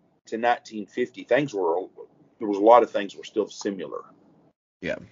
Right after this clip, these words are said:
Speaker 1: And, um, that, those kind of hunts like that, if I, if my dad and my brother, that we hunted up at the lake up here all the time in a little V-hole boat,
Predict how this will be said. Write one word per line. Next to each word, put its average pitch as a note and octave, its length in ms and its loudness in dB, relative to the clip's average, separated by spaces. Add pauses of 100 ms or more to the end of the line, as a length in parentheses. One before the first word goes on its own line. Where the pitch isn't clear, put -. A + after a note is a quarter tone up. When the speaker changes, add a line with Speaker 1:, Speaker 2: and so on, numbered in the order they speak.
(220)
Speaker 1:
And, F#2+ 160 0
um, E2 320 2 (100)
that, A#2+ 240 6
those C3 180 8
kind C3+ 200 0
of G2 60 -6
hunts C#3+ 220 0
like G#2 200 0
that, A2 240 4
if - 120 -6
I, F#2+ 180 -2
if G2 180 -10
my G#2+ 180 0
dad A2 200 4
and C3+ 100 4
my G#2+ 100 0
brother, A#2 420 2
that G#2 160 -4
we B2+ 120 -4
hunted G#2+ 260 -8
up G2 160 -10
at F2 100 -18
the E2 60 -20
lake G2+ 260 -2
up - 140 -8
here B2+ 160 2
all A#2 80 2
the G2+ 100 -6
time G2 300 -6
in F#2 60 -18
a - 20 -18
little F#2+ 140 -12
V-hole G2+ 400 -6
boat, G2+ 280 0